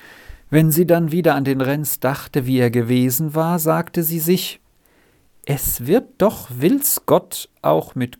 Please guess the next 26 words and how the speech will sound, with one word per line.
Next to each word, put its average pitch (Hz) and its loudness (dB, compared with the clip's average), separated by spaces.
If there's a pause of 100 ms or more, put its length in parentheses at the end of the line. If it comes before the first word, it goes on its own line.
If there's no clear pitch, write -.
(100)
Güte 254 0
und 123 -4
Vernunft 139 0
an 135 0
einem 127 2
so 151 2
jungen 190 2
Buben 160 4
noch 185 0
etwas 196 -2 (100)
auszurichten - -6
sein.“ - -8 (2000)
So 180 4
kam 180 2
die 165 0
Bäuerin 135 4
auf 139 -2
dem 120 -2
Steinacker 127 -4
an 113 -8 (420)
und - -4
trat 143 -2
in 139 -4
die 160 -4
Stube - -6
ein. 120 -6